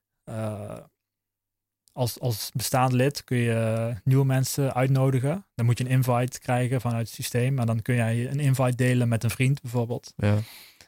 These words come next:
Speaker 1: Eh, en die kunnen dan wip gratis uitproberen voor een maand.
Speaker 2: Ja.
Speaker 1: Eh, maar dan hebben ze al gelijk, omdat ze via iemand anders binnenkomen, kennen ze dus al iemand binnen de community.
Speaker 2: Ja.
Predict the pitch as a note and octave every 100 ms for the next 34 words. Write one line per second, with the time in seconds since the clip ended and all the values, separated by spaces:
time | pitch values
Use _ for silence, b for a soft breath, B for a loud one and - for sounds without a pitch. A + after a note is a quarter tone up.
0 | B _ A2+ A2 A2+ A#2+ B2+ A#2+ A2+ A#2+
1 | - B2+ B2 A#2 A#2 A#2+ B2 B2 A2 A#2
2 | A2 A2 C#3+ - _ G#2+ F#2+ - _ _
3 | G#2+ A2 A2 A2+ D#3 A#2+ B2 A2+ C3+ B2+
4 | B2 A#2+ B2+ B2 B2 B2+ - A2+ C#3+ C3
5 | A#2+ C#3+ B2 C3 C3+ A#2+ A2+ A2 G#2+ A2
6 | A#2 B2+ C3 A#2 A#2 A2 B2+ A#2 A2 G2+
7 | A2+ A2 G#2+ G#2 A2+ A#2+ A#2 G#2 D2+ -
8 | _ G2+ F#2+